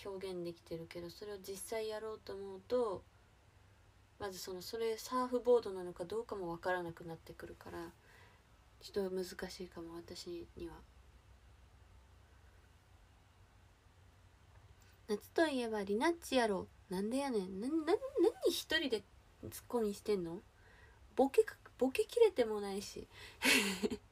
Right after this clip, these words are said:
シロさん、半レベル上がった。おめでとうございます。ありがとう。あ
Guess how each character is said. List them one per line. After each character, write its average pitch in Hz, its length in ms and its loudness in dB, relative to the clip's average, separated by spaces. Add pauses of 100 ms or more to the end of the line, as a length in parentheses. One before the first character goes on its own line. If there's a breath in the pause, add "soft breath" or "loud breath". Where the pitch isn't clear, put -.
(2000 loud breath)
シ - 180 2
ロ 370 120 4
さ 330 200 -2
ん、 277 60 -10
半 302 220 -10
レ 311 120 -6
ベ 311 120 -6
ル 277 120 -4
上 262 80 -4
が 262 80 -6
っ 262 40 -6 (100)
た。 262 180 -4
お 226 60 -6
め 269 100 -8
で 302 80 -10
と 302 160 -10
う 302 100 -10
ご 294 80 -12
ざ 302 100 -10
い 302 60 -12
ま 311 60 -8
す。 294 60 -12 (500)
あ 269 280 -8
り 247 100 -8
が 269 100 -6
と - 200 -10
う。 - 20 -4 (360)
あ - 40 -12